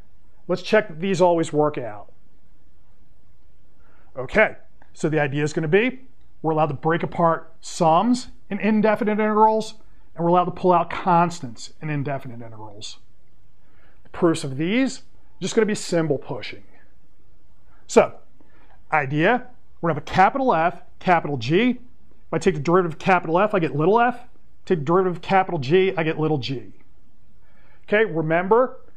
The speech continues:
if I say capital F prime is equal to f, that's the same as saying, okay, the indefinite integral of f with respect to x is equal to capital F plus a constant.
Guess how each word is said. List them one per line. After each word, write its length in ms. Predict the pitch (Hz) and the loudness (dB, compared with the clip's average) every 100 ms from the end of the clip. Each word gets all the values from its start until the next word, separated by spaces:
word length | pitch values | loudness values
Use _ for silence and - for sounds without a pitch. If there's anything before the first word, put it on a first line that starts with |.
| - - | -12 -8
if 120 | 175 | 2
I 60 | 175 | 2
say 300 | - 196 190 | 6 6 4
capital 480 | 190 196 208 220 214 | 2 4 4 6 2
F 140 | - | 2
prime 300 | - 208 208 | 2 4 4
is 120 | 160 | 2
equal 160 | 165 151 | 0 -2
to 180 | - 151 | 0 4
f, 280 | 214 - - - - - - - - - | 4 2 -8 -12 -12 -12 -12 -12 -4 -2
that's 160 | 180 | -2
the 60 | 151 | -4
same 380 | - 196 233 254 | -2 2 2 2
as 100 | - | 0
saying, 560 | 190 156 151 160 165 - - - | 2 4 4 2 -2 -8 -12 -6
okay, 180 | 165 143 | -4 -2
the 120 | 165 | 2
indefinite 440 | 208 220 226 226 | 6 6 6 4
integral 480 | 196 196 190 190 196 151 | 4 6 8 6 4 -6
of 120 | - | -4
f 360 | 160 196 202 - - - | 2 2 2 -8 -12 -6
with 100 | 151 | -4
respect 380 | 143 - 156 160 | -2 -2 -4 -4
to 200 | - 160 | -4 0
x 360 | 233 247 - - - - - - | 0 0 -8 -10 -10 -10 -10 -6
is 140 | 160 | -2
equal 140 | 202 | 0
to 60 | 185 | 0
capital 520 | - 190 202 202 185 | 0 2 2 4 4
F 240 | 180 185 - - | 4 4 -4 -4
plus 280 | - 160 165 | 0 0 -2
a 40 | |
constant. 580 | - 147 127 127 - | -4 -4 -4 -6 -10